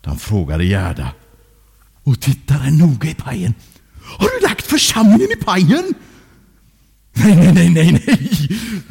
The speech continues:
Det har jag inte gjort", sa Gerda.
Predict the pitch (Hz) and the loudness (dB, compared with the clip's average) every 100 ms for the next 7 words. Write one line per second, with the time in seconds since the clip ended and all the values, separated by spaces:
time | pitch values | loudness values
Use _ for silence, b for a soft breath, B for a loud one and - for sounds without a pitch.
0 | 143 B _ 107 113 143 151 165 175 123 | -20 B _ -6 -4 -4 -2 2 4 4
1 | - - 107 147 110 - - B B B | 0 -2 0 0 -2 -10 -20 B B B
2 | - 113 101 131 92 76 | -10 -6 -6 -6 -6 -8